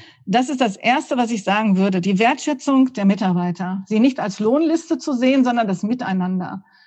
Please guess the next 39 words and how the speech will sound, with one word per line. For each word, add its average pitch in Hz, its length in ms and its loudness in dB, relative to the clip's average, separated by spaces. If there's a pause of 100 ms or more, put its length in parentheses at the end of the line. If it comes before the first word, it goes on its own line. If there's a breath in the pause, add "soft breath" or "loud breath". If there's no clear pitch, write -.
Dass 226 140 -4
man 226 160 -2
ein 202 180 -4
Team 269 320 4
ist 285 300 -4
und 220 180 -6
ohne 262 240 2
dieses 214 320 -6
Team 254 240 6
nicht - 240 -4
weiterkommt. - 760 -4 (520)
Wenn 226 140 2
bei 220 120 6
uns 269 120 0
das 262 140 0
Sekretariat 233 680 -2
ausfällt, 262 720 0
weil 214 180 -2
wir 208 120 -4
einfach 240 300 -2
vielleicht 208 360 -6
keine 202 240 -4
Leute 202 320 0
hätten, 277 560 0 (420 loud breath)
dann 233 280 0 (160)
steht 190 280 -2
unsere 247 220 2
Kanzlei 247 420 0
in 254 100 0
erster 196 260 -4
Linie 185 260 2
still, 220 340 -2
weil 226 140 4
das 240 120 -2
ist 226 120 -6
unser 214 180 -2
Herzstück, 214 460 -4
der 226 100 0
Empfang. 226 420 0